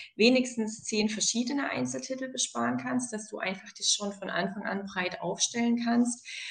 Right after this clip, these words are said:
Und das macht meiner Meinung nach, also diese ein-Euro-Sparpläne, bin ich ehrlich, denke ich nicht, dass die Sinn machen. Ich denke, zehn Euro sollten es schon sein. Und wenn ich halt wirklich nur zehn Euro im Monat zur Verfügung habe, dann bespare ich halt lieber einen E T F.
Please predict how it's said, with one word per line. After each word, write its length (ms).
Und 500
das 220
macht 280
meiner 220
Meinung 200
nach, 100
also 180
diese 220
ein-Euro-Sparpläne, 920
bin 160
ich 140
ehrlich, 240
denke 200
ich 80
nicht, 160
dass 100
die 100
Sinn 180
machen. 220
Ich 80
denke, 220
zehn 240
Euro 240
sollten 280
es 120
schon 200
sein. 460
Und 100
wenn 80
ich 120
halt 120
wirklich 260
nur 200
zehn 220
Euro 280
im 60
Monat 280
zur 140
Verfügung 480
habe, 180
dann 140
bespare 320
ich 100
halt 140
lieber 140
einen 80
E 100
T 180
F. 240